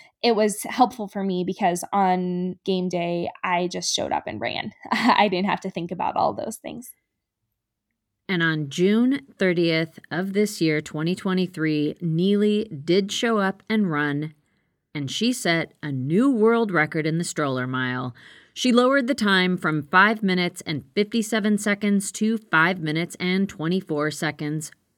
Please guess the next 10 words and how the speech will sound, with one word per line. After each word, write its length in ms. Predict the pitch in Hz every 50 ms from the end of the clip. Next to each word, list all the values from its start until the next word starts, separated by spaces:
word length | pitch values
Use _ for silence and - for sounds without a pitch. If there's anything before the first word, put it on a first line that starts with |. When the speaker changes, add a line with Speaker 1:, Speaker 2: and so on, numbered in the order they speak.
| _
Speaker 2:
while 160 | - 226 233 226
pushing 520 | - - 196 175 - - 180 175 175 165
her 160 | 151 170 175
youngest 540 | 180 160 131 123 131 147 156 190 190 - -
child, 500 | - 165 147 143 143 139 139 139 156 160
Rome. 500 | 156 135 127 120 120 123 123 123 123 120 - _ _ _ _ _ _ _ _ _ _ _ _ _ _ _ _ _ _ _ _ -
Speaker 1:
I 180 | 277 302 311
didn't 420 | 262 226 285 285 302 381 - - 233
realize 720 | 240 226 185 185 180 190 226 330 415 453 - - - - -
that 680 | 277 240 226 220 214 208 202 - - - - - -